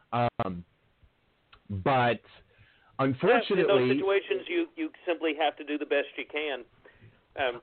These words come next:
Speaker 2: I've,
Speaker 1: Um,
Speaker 2: I've had my examples of stuff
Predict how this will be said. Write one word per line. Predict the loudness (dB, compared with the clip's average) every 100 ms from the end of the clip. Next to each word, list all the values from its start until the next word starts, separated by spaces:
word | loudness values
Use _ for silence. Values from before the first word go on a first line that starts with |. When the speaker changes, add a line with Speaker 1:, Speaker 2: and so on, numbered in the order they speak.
| 2
Speaker 2:
I've, | 4
Speaker 1:
Um, | 6
Speaker 2:
I've | 6 6
had | 6 2 2
my | 2 2
examples | 2 0 -2 0 2 2 -4 -6 -2
of | 2 4 2 -4 _ _ _ _ _ -20 -20 2
stuff | 4